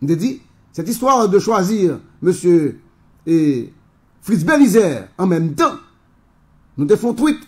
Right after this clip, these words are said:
même moment pour nous dénoncer, et avec courage, hein, et nous demander correction. Et comme de fait, d'écouter tant des raisons,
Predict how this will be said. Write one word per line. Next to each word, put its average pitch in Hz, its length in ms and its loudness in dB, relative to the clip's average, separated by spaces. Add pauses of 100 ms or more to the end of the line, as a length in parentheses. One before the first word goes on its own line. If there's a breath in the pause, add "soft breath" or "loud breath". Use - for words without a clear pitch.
(120)
même 349 340 4
moment 302 300 4
pour 247 120 0
nous 196 100 2
dénoncer, 262 600 0 (1040)
et 147 240 -2
avec 143 240 -8
courage, 165 400 2
hein, 226 120 -2 (1700)
et 160 80 -2
nous 175 40 0
demander 220 280 4 (100)
correction. 294 540 2 (1120)
Et 131 80 -10
comme 165 160 -4
de 156 80 -2
fait, 156 100 -6
d'écouter 143 280 -4
tant 143 80 -2
des 151 120 0
raisons, 117 360 -6